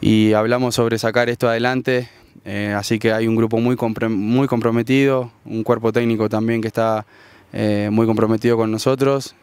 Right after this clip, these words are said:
eh, con el gran objetivo y, y por eso los entrenamientos salen también en el día a día y hay una relación muy linda entre todos.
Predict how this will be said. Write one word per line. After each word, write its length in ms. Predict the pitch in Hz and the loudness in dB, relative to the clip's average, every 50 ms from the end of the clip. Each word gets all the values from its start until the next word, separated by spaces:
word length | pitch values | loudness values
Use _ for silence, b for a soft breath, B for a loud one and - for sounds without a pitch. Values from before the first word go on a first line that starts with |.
| - - | -20 -14
eh, 240 | - - - 104 104 | -10 -8 -6 -4 -4
con 200 | - - 110 110 | -2 0 0 2
el 80 | 107 110 | 2 2
gran 180 | 113 117 117 117 | 2 2 2 0
objetivo 680 | 110 - - 117 107 - 131 143 151 156 160 160 - b b b b b b b b b - | -2 -2 -4 -4 0 0 2 2 4 2 0 0 -4 b b b b b b b b b -6
y, 440 | 113 110 107 104 104 104 104 104 - - | -2 0 0 2 2 2 0 0 0 0
y 100 | 98 110 | 0 2
por 180 | 110 113 110 | 2 2 0
eso 160 | 113 113 - 117 | 0 0 0 0
los 140 | 113 110 | 0 0
entrenamientos 540 | 120 107 107 110 110 113 120 123 117 117 113 | -2 -2 0 0 0 0 0 0 0 -2 -2
salen 260 | - 123 113 113 107 | 0 0 0 0 0
también 300 | 104 113 110 117 120 117 | 0 0 0 0 0 0
en 100 | 117 113 | 0 0
el 140 | 110 110 107 | 0 -2 0
día 160 | 117 113 113 | 0 0 0
a 20 | 113 | 0
día 320 | 117 120 123 120 117 110 | 0 0 0 0 0 0
y 60 | 107 | 0
hay 100 | 107 110 | 0 -2
una 160 | 110 107 104 104 | -2 -2 -2 -4
relación 480 | 104 107 104 104 - 117 107 107 107 | -2 -2 -4 -4 -2 -2 0 0 0
muy 160 | 107 110 110 | 2 2 2
linda 220 | 104 107 110 107 107 | 2 2 2 0 0
entre 200 | 104 - 104 104 | -2 -2 -2 -2
todos. 380 | 104 107 101 101 104 - - | 0 0 0 -2 -4 -8 -16